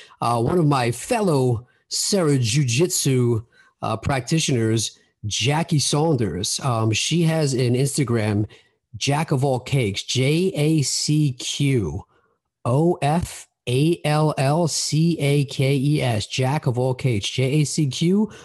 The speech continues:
O F A L L C A K E S. Check the show notes for this podcast, and I will put the links for Jackie. You have to go on her Instagram and look at some of the cakes she's put together. We had her do,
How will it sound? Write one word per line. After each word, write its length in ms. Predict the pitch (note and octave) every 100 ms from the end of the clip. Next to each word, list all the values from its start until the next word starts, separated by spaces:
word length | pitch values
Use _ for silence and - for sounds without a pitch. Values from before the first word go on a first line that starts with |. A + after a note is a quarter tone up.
| -
O 200 | C#3 D3+
F 380 | D#3 E3+ - - - _ _ -
A 200 | C#3+ D#3
L 160 | D3+ C3
L 240 | D3 D#3
C 280 | - C#3 C3+
A 140 | C#3+
K 220 | C3 D3
E 220 | C3+ B2+ C#3
S. 160 | -
Check 260 | - D#3 -
the 60 | B2+
show 300 | - F3 F3
notes 500 | A#2+ F2+ - - - _ _ _ _ _
for 380 | - C#3+ D#3
this 240 | C#3+ D3+ -
podcast, 600 | C#3 C3 B2+ B2+ A#2 B2+
and 120 | B2
I 80 | B2
will 160 | C3 B2+
put 220 | - C3
the 60 |
links 340 | B2+ C3 B2+ -
for 140 | C3
Jackie. 520 | A2+ C3 B2+ A#2 A2 - - -
You 140 | D#3
have 340 | C3 G#2+ C#3+ -
to 80 | D3
go 200 | C#3 C3+
on 160 | C3
her 100 | B2+
Instagram 420 | B2+ A#2+ B2+ B2+
and 120 | B2 A#2
look 180 | A#2+
at 80 | A#2
some 120 | C3+
of 60 | A#2+
the 80 | B2
cakes 260 | C3 A#2+
she's 120 | B2 A2
put 160 | A2+
together. 340 | A#2+ A#2+ A2+ A#2
We 180 | B2
had 180 | B2 B2
her 100 | B2+
do, 460 | A2+ B2 B2 A#2+